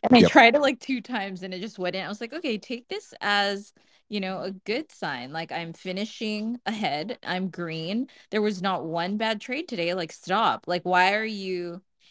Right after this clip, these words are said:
Speaker 1: it's really crazy, like, human psychology. It's just you want more and more, and it's not enough. And
Speaker 2: <laughs> Right.
Speaker 1: really, I coulda just, I would have been fine just trading, like, you know, my first trade was, like, over twenty percent, and that was great. And I could have been fine with that. And I kept going <laughs> till,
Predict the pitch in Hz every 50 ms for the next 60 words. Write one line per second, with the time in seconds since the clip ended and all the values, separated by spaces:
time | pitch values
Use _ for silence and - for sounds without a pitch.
0 | _ _ - 262 302 - 339 339 392 508 571 494 226 - - 185 156 175 196 -
1 | 165 156 151 147 - - - 180 170 175 170 170 - - 147 139 - - 160 143
2 | 143 160 175 143 123 107 113 - - - - - 170 160 165 165 165 - 135 156
3 | 160 165 165 165 160 156 160 165 165 165 165 156 143 139 131 - - 185 180 165
4 | 147 135 151 175 190 202 190 185 190 190 - - - - 170 160 160 151 - -
5 | - - - - 165 185 - 571 - - 196 180 185 180 - - _ _ - 269
6 | 285 302 202 185 185 - - - _ _ _ - - - - - - 247 311 370
7 | 427 403 311 220 226 226 233 226 - 214 208 208 208 202 214 208 - - - -
8 | 208 196 190 185 190 190 185 175 170 - - 170 135 135 147 - 175 170 160 156
9 | 156 156 156 156 156 _ - 202 269 294 - - 196 170 160 151 160 170 160 -
10 | 156 151 - - 185 180 175 180 - - 185 170 170 - - 170 - 233 254 -
11 | 170 160 156 147 - - 170 156 139 151 - - - 147 147 175 208 - _ _
12 | - - 165 160 151 147 143 156 147 _ _ - - - 190 233 226 185 165 156
13 | 160 - - 143 139 139 151 160 - 147 147 113 139 175 151 147 - - 190 185
14 | - - 160 160 165 175 196 226 247 - - - 240 185 156 139